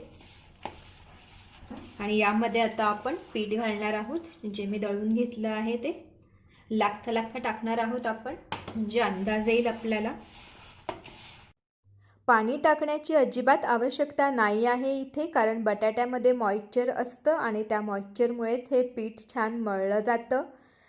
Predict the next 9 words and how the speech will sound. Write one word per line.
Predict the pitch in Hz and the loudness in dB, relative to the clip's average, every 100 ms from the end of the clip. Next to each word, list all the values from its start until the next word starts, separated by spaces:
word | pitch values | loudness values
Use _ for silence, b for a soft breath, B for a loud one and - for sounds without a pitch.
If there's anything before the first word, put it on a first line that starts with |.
| b b b - | b b b 0
उरलेलं | 226 226 233 262 | 2 6 6 4
पीठही | 277 240 233 - 269 | 0 -4 -6 -8 -8
मी | 269 | -2
टाकून | 262 220 240 254 | 0 0 -2 0
घेते | 269 247 220 | 0 0 2
आहे | 220 214 240 | 4 2 0
आणि | 320 214 208 | -2 -2 -2
घट्टसर | 214 247 208 - 226 233 240 233 240 | 0 -2 -2 -4 -2 0 2 2 2
मी | 233 247 | -2 -4